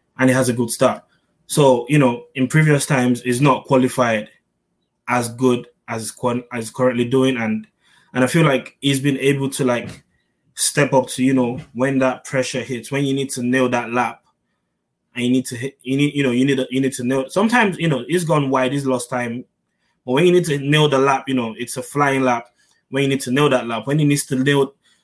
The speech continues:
so his in laps have been very good as well, and his out laps. I'll give him those. I'll give him the credit for that.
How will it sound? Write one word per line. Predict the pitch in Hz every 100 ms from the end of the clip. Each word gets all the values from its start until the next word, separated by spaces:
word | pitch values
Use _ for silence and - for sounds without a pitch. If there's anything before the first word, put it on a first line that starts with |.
| _
so | -
his | 139 143
in | 139 170
laps | 196 185 -
have | 127
been | 127
very | 120 127 127
good | 117 110
as | 110
well, | 113 117 -
and | 120
his | 113
out | 120 -
laps. | - - - - -
I'll | 127
give | 135 147
him | 135
those. | 131 127
I'll | 127
give | 135 147
him | 131
the |
credit | 123 131 113
for | -
that. | 117 - -